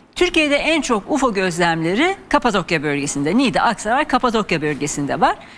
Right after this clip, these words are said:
Ve yeraltı kentlerinin de bununla bir bağlantısı olduğunu düşünüyorum. Çünkü yeraltı kentlerinin hakikaten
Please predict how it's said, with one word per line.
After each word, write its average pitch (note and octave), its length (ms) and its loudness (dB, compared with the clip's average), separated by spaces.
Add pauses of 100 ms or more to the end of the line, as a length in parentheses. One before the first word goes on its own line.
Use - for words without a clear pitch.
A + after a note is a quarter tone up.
(160)
Ve A#3 60 0
yeraltı B3+ 540 0
kentlerinin F#3+ 720 0
de D#3+ 200 0
bununla G3+ 360 0
bir D3+ 120 -2
bağlantısı E3+ 600 0
olduğunu C#3+ 480 -2
düşünüyorum. D4 580 0 (400)
Çünkü D#4 260 -2
yeraltı G#3+ 500 0
kentlerinin D#3+ 520 -4
hakikaten B3 760 0